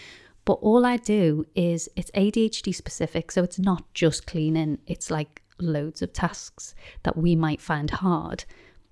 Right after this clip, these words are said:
I just talk through it in real time. I'm just on there telling you stories about my everyday life, keeping you company while you work through tasks.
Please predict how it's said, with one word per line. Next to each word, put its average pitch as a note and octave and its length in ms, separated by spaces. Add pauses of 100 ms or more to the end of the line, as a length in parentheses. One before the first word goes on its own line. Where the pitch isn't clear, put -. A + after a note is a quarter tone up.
(160)
I G3+ 80
just C#4+ 180
talk C#4 260
through G#3+ 180
it C4 120
in A3 120
real G3+ 180
time. F#3+ 540
I'm G3 120
just F#3+ 260
on A3+ 240
there F#3 220
telling G#3+ 420
you A3 120
stories F3+ 560
about - 180
my E3 220
everyday F#3 400
life, E3 420 (260)
keeping G3 400
you F#3+ 140
company E3+ 680 (500)
while F3+ 420
you F3 160
work E3 260
through F3+ 160
tasks. - 680